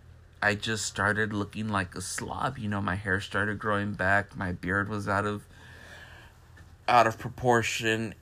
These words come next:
and I just started falling into the depression again.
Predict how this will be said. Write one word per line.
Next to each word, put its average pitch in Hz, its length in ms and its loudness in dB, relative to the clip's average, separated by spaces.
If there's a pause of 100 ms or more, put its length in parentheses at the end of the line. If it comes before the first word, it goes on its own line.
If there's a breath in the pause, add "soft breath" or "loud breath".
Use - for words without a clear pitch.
and 101 520 6 (1120)
I 110 140 0
just 117 180 -6
started 113 320 -2
falling 107 360 2
into 101 220 -4
the 98 120 -6
depression - 600 -4
again. - 360 -10